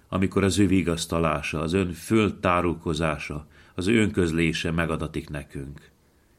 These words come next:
A mi válaszunk pedig ugyanez legyen, mint Máriáé: "Mesterünk, Rabboni, Mester, te vagy az."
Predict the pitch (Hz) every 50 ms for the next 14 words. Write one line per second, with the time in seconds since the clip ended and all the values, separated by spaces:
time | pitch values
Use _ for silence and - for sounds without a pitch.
0 | _ _ _ _ _ _ _ _ - 85 92 92 80 82 82 82 82 82 82 -
1 | - 87 82 78 - 82 76 80 82 101 98 82 87 82 95 98 98 98 90 -
2 | - - 90 85 85 85 82 82 82 80 85 92 90 87 87 85 85 82 80 80
3 | 80 80 82 80 78 - - _ _ _ _ _ _ _ - 104 98 - - -
4 | 87 80 80 78 73 71 71 71 - - _ _ _ - 104 110 107 101 85 90
5 | 87 80 78 76 73 73 - - - _ _ _ _ _ _ _ _ - 104 104
6 | - - - - 82 78 73 73 - - _ _ _ - 117 113 95 90 80 73
7 | 80 71 69 67 69 - - - -